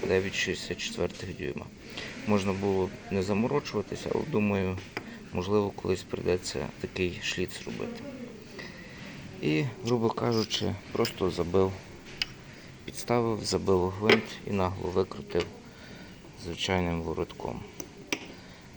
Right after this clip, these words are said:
Скажете, можна з-, взяти шестигранник більший, більший шестигранник, четвірка, і він там реально завеликий був би,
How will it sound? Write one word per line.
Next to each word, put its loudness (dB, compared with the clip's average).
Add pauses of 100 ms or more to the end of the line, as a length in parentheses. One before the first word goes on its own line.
(240)
Скажете, 2
можна 2 (260)
з-, -2
взяти 2
шестигранник 0
більший, 0
більший -2
шестигранник, -2
четвірка, 0 (500)
і 0
він 4
там 0 (100)
реально 0
завеликий -2
був 2
би, 0